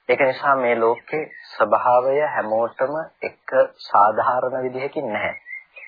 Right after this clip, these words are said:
ඒකයි ලෝකේ වර්ණාන්ධතාවය කියලා එකක් තියෙන. සමහර අයට සමහර වර්ණ පෙනෙන්නේ නැතුව යන්නේ.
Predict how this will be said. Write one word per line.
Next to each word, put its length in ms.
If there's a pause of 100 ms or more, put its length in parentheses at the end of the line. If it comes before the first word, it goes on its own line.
(260)
ඒකයි 300
ලෝකේ 300
වර්ණාන්ධතාවය 920
කියලා 240
එකක් 160
තියෙන. 220
සමහර 440
අයට 320
සමහර 560
වර්ණ 420
පෙනෙන්නේ 380
නැතුව 300
යන්නේ. 340